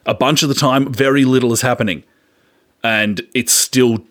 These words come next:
just completely gripping. And then every set, every action set piece, whether it's the big one at the end, which is incredible, or even just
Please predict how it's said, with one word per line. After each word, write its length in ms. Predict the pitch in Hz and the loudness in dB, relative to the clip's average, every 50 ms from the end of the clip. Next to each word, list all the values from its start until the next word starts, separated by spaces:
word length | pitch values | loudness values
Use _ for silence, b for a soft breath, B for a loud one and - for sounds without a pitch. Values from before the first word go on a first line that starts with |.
| _ _ - | _ _ -4
just 360 | - 131 123 117 - - - | -2 0 0 0 -2 -2 -4
completely 1080 | - - 127 113 - - - - - - - 127 120 120 120 117 120 123 117 - 110 101 | -2 -2 -2 -2 -2 -6 -12 -16 -16 -10 -6 -4 -2 0 2 2 2 2 2 0 -4 -6
gripping. 400 | 90 110 90 - 90 82 80 - _ _ _ _ _ _ _ _ | -4 -6 -6 -6 -8 -12 -14 -14 _ _ _ _ _ _ _ _
And 160 | - 113 117 117 | -4 -2 0 0
then 120 | 117 127 - | 0 0 0
every 320 | 139 139 135 120 135 123 110 | 0 -2 0 0 0 0 0
set, 340 | - - 131 120 - - - - | 0 0 0 -2 -2 -6 -6 -4
every 220 | 135 131 139 131 | 0 2 2 2
action 240 | 131 123 - - 110 | 2 0 -2 -4 -2
set 240 | - - 127 - - | 0 0 0 0 -2
piece, 240 | - 110 92 - - | -2 -4 -2 -2 0
whether 220 | 113 117 127 113 | 0 0 0 0
it's 140 | 101 - - | -2 -4 -6
the 100 | - 98 | -8 -8
big 380 | 87 _ - 120 113 107 98 107 | -8 _ -2 -2 -2 -2 0 0
one 180 | 104 92 92 | 0 0 0
at 80 | 87 - | -2 -4
the 120 | 98 95 | -4 -4
end, 160 | 80 87 73 | -4 -4 -6
which 140 | 82 92 - | -6 -6 -6
is 140 | 104 92 - | -6 -6 -6
incredible, 520 | 82 - - - 82 73 - - 117 - B B B B B B B B B - | -8 -6 -4 -4 -2 -2 -4 -6 -6 -6 B B B B B B B B B -2
or 160 | 120 113 113 - | 0 0 2 2
even 360 | 127 120 120 113 127 123 110 | 2 2 2 2 0 0 0
just 400 | - - 107 104 - - - | 0 2 2 2 0 -2 -6